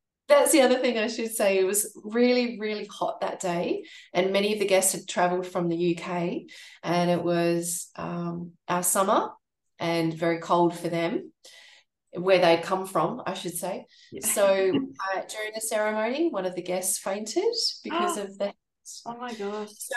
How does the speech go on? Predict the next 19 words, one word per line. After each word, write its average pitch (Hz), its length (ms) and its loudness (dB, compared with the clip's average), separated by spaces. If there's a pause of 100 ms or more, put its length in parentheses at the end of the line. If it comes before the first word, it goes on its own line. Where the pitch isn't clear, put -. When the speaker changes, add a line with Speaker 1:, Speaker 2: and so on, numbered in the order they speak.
Speaker 1:
we 247 100 -2
had 247 340 4
the 233 160 0
environmental 233 800 6
<laughs> 240 140 0
issues, 247 520 0
and 269 160 4
then 254 160 0
we 277 280 0
had 247 180 4 (140)
the, 240 280 2 (600)
the, 220 320 6 (440)
the, 185 80 -8
with 196 160 -4
the 190 100 2
heat 240 400 0 (260)
combi-, 202 440 2
the, 196 340 0
the - 60 -4